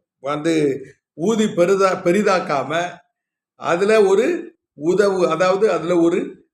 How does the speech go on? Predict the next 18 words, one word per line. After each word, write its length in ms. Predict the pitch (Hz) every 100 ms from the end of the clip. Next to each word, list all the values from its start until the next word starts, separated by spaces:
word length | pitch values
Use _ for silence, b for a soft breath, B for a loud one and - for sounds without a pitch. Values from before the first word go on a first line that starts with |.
| _
ஆற்றுதல், 720 | 123 131 170 180 170 160 170 160
தேற்றுதல், 560 | 156 147 139 127 107 113
"பரவாயில்ல" 520 | 139 143 135 127 120
என்று 220 | 131 139
சொல்லி 420 | 143 151 190 185
அதை 560 | 127 135 147 123 104 b b _ -
அளித்தல். 540 | 147 147 - 110 110 _
இன்னொன்று 540 | - 185 220 214 202 180
பாருங்க, 360 | 170 170 175 185 151 175 208 b b b _ 117
ஆவியில் 840 | 143 180 226 269 240 240 254 269
யாதொரு 1080 | 180 175 196 220 214 220 220 277 349 - - -
ஐக்கியம். 680 | 165 208 190 190 151 - - _ _ _ _ _ _ _ _ -
இங்க 260 | 160 175
ரொம்ப 320 | 175 202 262
முக்கியமானது 760 | 226 208 - 254 240 240 240 226
என்ன? 360 | 220 220 220 220
இல்லற 480 | 208 190 214 226 208
வாழ்க்கையில 540 | 196 190 190 190